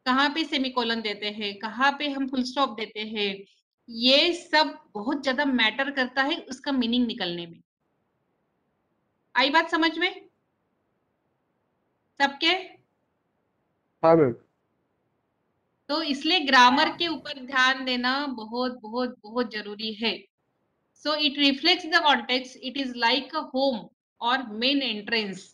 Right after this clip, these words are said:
Speaker 1: जैसे हमारे main entrance को हम लोग सजाते हैं ना, घर के दरवाजे को, so हर घर चुपचाप से ये कहता है कि अंदर कौन रहता है। शेर के गुफा को हमने बाहर से देख के हमको पता चलता है कि ये शेर की गुफा है, बताने की जरूरत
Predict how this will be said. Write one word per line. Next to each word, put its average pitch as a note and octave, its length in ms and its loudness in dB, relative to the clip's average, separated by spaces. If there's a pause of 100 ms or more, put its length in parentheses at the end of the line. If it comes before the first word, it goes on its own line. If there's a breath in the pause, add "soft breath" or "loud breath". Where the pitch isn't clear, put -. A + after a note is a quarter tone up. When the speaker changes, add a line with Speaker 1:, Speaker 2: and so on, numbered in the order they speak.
(360)
Speaker 1:
जैसे D4 360 2
हमारे B3+ 420 0
main C4+ 320 0
entrance C4+ 560 -2
को D4+ 160 -4
हम C4+ 180 0
लोग C#4 180 0
सजाते B3 480 0
हैं F4 180 -4
ना, D#4 180 -8 (100)
घर G#3+ 160 -4
के B3+ 160 -2
दरवाजे A#3 500 0
को, G#3+ 360 -8 (680)
so C#4+ 300 0
हर C#4 160 4
घर D#4 180 2
चुपचाप D4 460 -2
से D4 160 -4
ये C#4 160 4
कहता B3+ 300 -2
है C4 80 0
कि C4 160 -6
अंदर A#3 300 -2
कौन A#3 240 -8
रहता G3+ 280 -6
है। F#3+ 220 -10 (1300)
शेर D4+ 360 4
के F4 240 0
गुफा C#4+ 400 2
को D#4 260 0
हमने C#4 360 -2
बाहर A#3+ 340 2
से C4+ 140 -4
देख B3+ 280 -4
के C#4+ 120 -2
हमको C4 280 -2
पता C4+ 240 -6
चलता C4 300 -6
है C4 60 -4
कि D4+ 100 -6
ये D4 60 -4
शेर C#4+ 220 -2
की C4 140 -8
गुफा A#3 340 -8
है, G#3 200 -6
बताने C4 440 -2
की C4+ 120 -4
जरूरत B3+ 400 -2